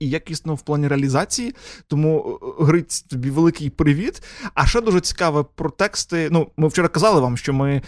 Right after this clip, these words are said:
на відміну від, е, закордонних артистів українських, знаємо фактично всіх особисто, з усіма дружимо, маємо якісь історії, інсайди, будемо їх переповідати. То на рівні такого інсайду, то колись ми, м, з Грицьком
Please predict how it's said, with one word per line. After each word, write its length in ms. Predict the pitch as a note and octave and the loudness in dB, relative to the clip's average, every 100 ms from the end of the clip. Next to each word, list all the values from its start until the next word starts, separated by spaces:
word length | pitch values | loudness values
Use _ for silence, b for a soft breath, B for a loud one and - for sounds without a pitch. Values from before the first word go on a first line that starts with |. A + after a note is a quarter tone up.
| B - | B 0
на 120 | C#3 | 2
відміну 500 | C3+ D3 D3+ C#3 C3 | 4 4 2 2 2
від, 220 | B2+ G#2+ | 0 0
е, 260 | C3 B2+ A#2+ | 2 2 2
закордонних 500 | C3+ C#3+ D3+ C#3+ C3 | 0 0 2 0 -2
артистів 380 | - D3 - | -2 -4 -2
українських, 380 | C#3 D3 C#3 C#3+ | -2 0 0 0
знаємо 480 | A#2+ C3 C3 B2+ B2+ | 0 0 0 0 -2
фактично 600 | - - - - - D3+ | -6 -18 -20 -16 -8 -4
всіх 220 | C3+ D3+ | -4 -4
особисто, 480 | D3 - C#3 D3 C#3+ | -4 -2 0 0 -2
з 40 | B2 | -6
усіма 260 | - C#3 | -4 -4
дружимо, 720 | B2+ D3 C3+ C#3 C3+ C3 C3 | -2 -2 0 0 0 0 0
маємо 420 | B2+ C3+ C3+ C3+ | -2 -2 -2 -2
якісь 300 | C3+ C3+ B2+ | -6 -8 -12
історії, 440 | - - D#3+ C#3 C3+ | -10 -2 2 2 0
інсайди, 480 | C3+ - G4 B3 D3+ b b b | -2 -2 -2 -2 -4 b b b
будемо 280 | C#3+ C#3+ C#3+ | 0 2 0
їх 80 | |
переповідати. 580 | - D#3+ D3+ D3 C#3+ C3 | 2 2 4 4 4 4
То 80 | C3+ | 2
на 80 | D3 | 2
рівні 160 | F3 E3 | 2 0
такого 220 | E3 D3+ | 2 2
інсайду, 440 | C#3+ F#3 A#3 F#3 - b b b - | 2 0 0 -2 -4 b b b -14
то 100 | - | -4
колись 400 | D3+ D#3 F#3 C#3+ | 2 2 2 0
ми, 180 | D3 D#3+ E3 C#3 - | 0 2 0 -4 -6
м, 400 | C3+ C3 C3 A#2 | -4 -2 -2 -2
з 40 | |
Грицьком 880 | C3+ - - D3+ D3+ D3 C#3+ C#3 | -2 -4 -2 0 2 0 -2 -2